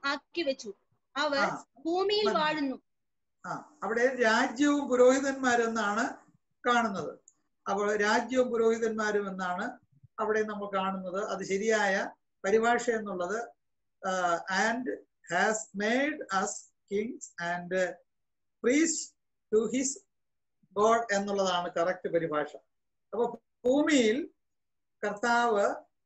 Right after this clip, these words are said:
Speaker 2: അക്ഷരപ്രകാരം വാഴുവാനായിട്ട് ഇനി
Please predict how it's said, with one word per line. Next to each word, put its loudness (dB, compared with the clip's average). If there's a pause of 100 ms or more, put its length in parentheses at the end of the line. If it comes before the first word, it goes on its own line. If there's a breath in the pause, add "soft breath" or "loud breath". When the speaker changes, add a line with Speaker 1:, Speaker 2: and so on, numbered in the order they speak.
Speaker 2:
അക്ഷരപ്രകാരം 2 (600)
വാഴുവാനായിട്ട് 2
ഇനി -4